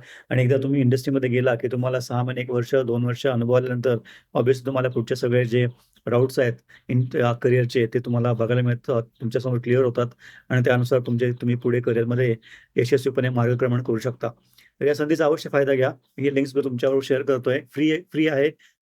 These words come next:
तीन ते चार तासामध्ये जॉब सिम्युलेशन बघायला मिळणं, ते पण एका अतिशय ऑथेंटिक अशा वेबसाईटकडून किंवा कंपनीकडून,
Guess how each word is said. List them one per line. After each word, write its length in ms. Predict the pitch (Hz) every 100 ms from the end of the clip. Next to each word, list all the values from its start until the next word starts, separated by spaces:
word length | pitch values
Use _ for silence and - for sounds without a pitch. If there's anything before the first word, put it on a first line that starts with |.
| -
तीन 140 | 143 139
ते 60 |
चार 200 | 143 147 147
तासामध्ये 400 | 135 147 143 139
जॉब 200 | 127 139
सिम्युलेशन 480 | 143 139 135 143
बघायला 240 | 131 127 135
मिळणं, 240 | 135 131 123
ते 80 | 127
पण 260 | 143 139 127 - -
एका 180 | 139 147
अतिशय 280 | 135 135 156
ऑथेंटिक 460 | 120 120 139 143
अशा 220 | 135 147 143
वेबसाईटकडून 640 | 117 - 143 127 135 131
किंवा 240 | 135 135
कंपनीकडून, 640 | 131 117 117 131 143 123